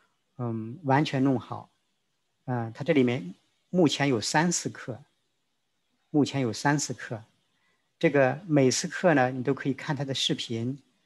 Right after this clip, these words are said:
还可以做他的练习，嗯，还可以考试。如果是你不拿他的学分儿的话，只是自己学，他是免费的。如果说你要是为了证明你学过，拿，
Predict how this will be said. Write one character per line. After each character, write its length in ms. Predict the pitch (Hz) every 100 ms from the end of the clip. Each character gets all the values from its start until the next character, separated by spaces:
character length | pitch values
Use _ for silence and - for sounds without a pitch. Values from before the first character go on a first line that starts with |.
| _ _ _
还 160 | - 135
可 220 | - 156
以 260 | 143 117 113
做 320 | - 156 120
他 220 | - 139
的 180 | 131 120
练 340 | 123 165 123
习， 540 | 104 - 113 117 147 _ _ _ _ _ _ _ _
嗯， 520 | - 120 113 110 117 202 _ _ _ _
还 160 | _ 151
可 160 | - 156
以 60 |
考 320 | 151 - 113
试。 400 | 107 - 123 - _ _ _ _ _ _ _ _ _ _
如 140 | 156
果 120 | 190 147
是 300 | - 175 143
你 160 | 120
不 160 | 117 165
拿 180 | 123 131
他 80 |
的 140 | 160 156
学 240 | - 127
分 180 | 120 160
儿 80 | 175
的 80 | 139
话， 300 | 127 110 120
只 120 | -
是 120 | -
自 140 | 131 156
己 140 | 117
学， 440 | - - 110 123 - _
他 80 | 131
是 140 | 131
免 200 | 120 110
费 200 | - 120
的。 180 | 104 104 _ _ _ _ _ _ -
如 160 | 143
果 160 | 170 139
说 160 | 156 151
你 100 | 127
要 220 | 139 131
是 580 | - 139 123 117 139 -
为 260 | 165 151 143
了 100 | 123
证 300 | - 165 127
明 220 | 117 123
你 120 | 113
学 380 | 101 - 117 117
过， 320 | 117 120 156 143
拿， 300 | 120 127